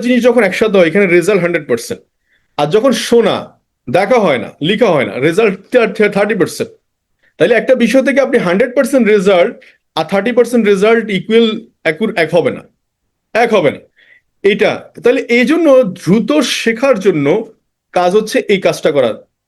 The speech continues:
কি করা? শোনা, লেখা এবং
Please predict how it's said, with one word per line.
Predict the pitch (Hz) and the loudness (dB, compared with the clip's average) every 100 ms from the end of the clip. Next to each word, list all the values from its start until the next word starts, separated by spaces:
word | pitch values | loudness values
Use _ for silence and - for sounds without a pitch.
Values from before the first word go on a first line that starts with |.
| _ | _
কি | 208 208 | -2 2
করা? | 214 127 92 _ _ _ _ _ _ _ - - | 2 0 -6 _ _ _ _ _ _ _ -12 0
শোনা, | 175 208 269 415 - _ _ _ _ _ _ 143 | 2 2 0 -2 -10 _ _ _ _ _ _ -2
লেখা | 180 214 262 320 | -2 0 0 0
এবং | 170 | -2